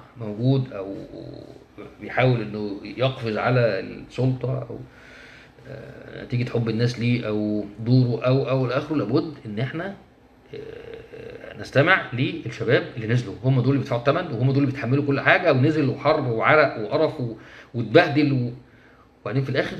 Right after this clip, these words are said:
هو رايه اللي يمشي. الشباب في الميدان هم اللي يقولوا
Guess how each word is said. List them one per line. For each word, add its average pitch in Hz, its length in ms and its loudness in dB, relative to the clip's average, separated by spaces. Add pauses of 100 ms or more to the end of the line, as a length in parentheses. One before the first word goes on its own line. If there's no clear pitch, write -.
هو 139 300 6
رايه 127 340 2
اللي 107 200 -2
يمشي. 127 240 -2 (220)
الشباب 113 520 2 (180)
في - 60 -10
الميدان 127 480 0
هم 135 200 0
اللي 113 120 0
يقولوا 160 360 2